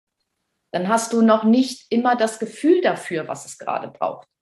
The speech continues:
Ja, und das ist das, was wir auch feststellen bei unseren Kursteilnehmern, diese innere Haltung, wie sie ihren Kindern begegnen, wie sie mit ihren Kindern in Verbindung treten oder lass es den Partner sein oder überhaupt andere Menschen,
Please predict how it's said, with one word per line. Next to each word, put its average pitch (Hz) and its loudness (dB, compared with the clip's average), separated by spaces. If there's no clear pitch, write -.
Ja, 185 0
und 208 -4
das 226 0
ist - -4
das, 208 0
was 202 -4
wir 196 0
auch - -2
feststellen 208 -2
bei 190 0
unseren 196 -4
Kursteilnehmern, 175 -4
diese 190 0
innere 247 4
Haltung, 220 2
wie 220 -4
sie 240 -2
ihren 233 0
Kindern 226 4
begegnen, 208 -2
wie 208 2
sie 233 -2
mit 220 0
ihren 214 2
Kindern 226 2
in 208 -2
Verbindung 202 2
treten 143 -10
oder 190 2
lass 185 2
es 190 -8
den 180 -4
Partner 170 0
sein 147 -6
oder - -2
überhaupt 170 -2
andere 147 -6
Menschen, 147 -14